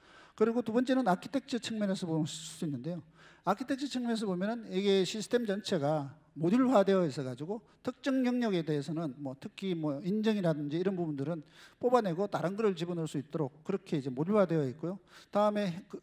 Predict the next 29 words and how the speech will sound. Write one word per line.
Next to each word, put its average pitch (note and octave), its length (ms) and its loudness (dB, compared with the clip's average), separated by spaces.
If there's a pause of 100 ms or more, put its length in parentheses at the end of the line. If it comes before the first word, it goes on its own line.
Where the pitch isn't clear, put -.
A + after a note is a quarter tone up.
(120)
이제 E3 280 0
개발이 A3 360 4
된 F#3+ 220 2
후에 G#3 360 4 (240)
그다음 F3 180 -8
업그레이드나 G#3 680 4 (160)
뭐 F#3+ 80 -4
이런 G#3 140 -2
것들도 E3 380 -6
굉장히 D#3 480 -8 (640)
용이하도록 F3 640 0
그렇게 F3 380 -2
구성이 F3 300 -6
되어 D#3 140 0
있습니다. A#2 460 -12 (800)
그리고 A3+ 200 -2
거버넌스 D4+ 640 2
입장에서 G#3+ 400 -4
봤을 F#3 240 -2
때는 F3 420 -6
이제 D#3+ 240 -6
실제로 G#3 440 -6 (320)
지금까지 G#3+ 400 -2
수많은 A#3+ 480 0
이제 G3 120 0
프로젝트를 G3+ 460 -6
진행하면서 G3 500 -2
나온 D3+ 380 -2 (100)
결과물들이 F3 800 2